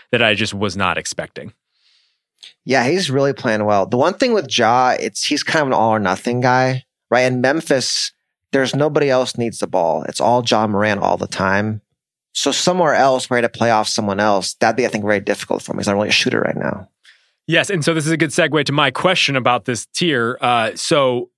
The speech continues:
Speaker 1: among the young point guards, who would you rather have, Ja Morant,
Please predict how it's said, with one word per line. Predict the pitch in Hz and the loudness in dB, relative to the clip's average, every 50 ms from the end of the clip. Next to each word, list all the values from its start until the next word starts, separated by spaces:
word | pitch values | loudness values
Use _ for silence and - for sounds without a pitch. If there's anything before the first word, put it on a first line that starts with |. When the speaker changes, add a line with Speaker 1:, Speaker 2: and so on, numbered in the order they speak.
| _ _ | _ _
Speaker 1:
among | 143 135 139 139 139 147 165 180 175 156 | -2 -2 0 0 0 0 0 0 0 0
the | 156 | 0
young | 156 143 143 135 131 135 123 | 0 0 0 0 0 -2 -2
point | - - 160 175 175 - | -2 -2 0 0 0 0
guards, | - 107 95 92 90 90 90 87 - - - | 0 0 2 2 0 -2 -2 -6 -8 -10 -8
who | - - - 165 | -4 -2 0 0
would | 170 170 156 139 | 0 0 0 0
you | 143 139 | -2 0
rather | 131 135 123 117 117 110 | 0 0 2 2 0 -2
have, | 104 - 117 113 113 107 104 104 101 95 - - _ - | -2 0 0 2 2 2 2 0 -2 -4 -8 -14 _ -4
Ja | - 123 110 127 | -2 0 0 0
Morant, | 156 175 180 160 143 120 107 101 98 - - | 0 0 0 0 0 0 0 0 -2 -4 -8